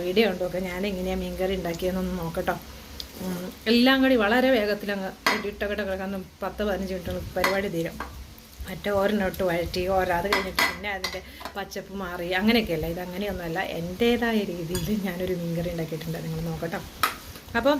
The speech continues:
ഞാൻ വീഡിയോ ഇഷ്ടപ്പെട്ടാൽ ലൈക്ക് ചെയ്യുക, ഷെയർ ചെയ്യുക, കമൻറ്റ് ചെയ്യുക. Thank you, God bless you all. ഹായ് ഫ്രണ്ട്സ്, എല്ലാ കൂട്ടുകാർക്കും വീഡിയോയിലേക്ക്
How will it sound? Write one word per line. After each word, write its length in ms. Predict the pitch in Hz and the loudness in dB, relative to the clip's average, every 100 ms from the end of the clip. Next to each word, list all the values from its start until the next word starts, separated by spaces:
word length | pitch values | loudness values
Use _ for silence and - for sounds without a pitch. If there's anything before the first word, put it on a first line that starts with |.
| 254 226 | 2 4
ഞാൻ 140 | 220 214 | 6 8
വീഡിയോ 160 | 220 214 | 6 4
ഇഷ്ടപ്പെട്ടാൽ 360 | 214 196 196 202 | 2 -2 0 0
ലൈക്ക് 140 | 185 190 | 0 0
ചെയ്യുക, 180 | 190 196 | -4 -2
ഷെയർ 160 | 190 185 | -2 0
ചെയ്യുക, 120 | 190 | 0
കമൻറ്റ് 320 | 185 185 185 185 | 0 -2 2 2
ചെയ്യുക. 320 | 180 180 180 185 | 4 2 0 -2
Thank 220 | 185 190 185 | -2 -2 -2
you, 100 | 180 180 180 190 | 0 0 0 -2
God 180 | 185 196 180 | -2 -2 -2
bless 200 | 190 185 185 | -2 0 0
you 100 | 185 180 | 2 2
all. 240 | 175 175 175 165 - - - 170 - - - | 2 0 -2 -4 -8 -8 -8 -8 -8 -6 6
ഹായ് 120 | 330 | 8
ഫ്രണ്ട്സ്, 380 | 339 320 330 320 285 | 10 8 6 6 8
എല്ലാ 220 | 262 294 311 | 10 8 6
കൂട്ടുകാർക്കും 340 | 330 339 466 | 6 6 6
വീഡിയോയിലേക്ക് 360 | 453 294 233 214 | 6 8 6 4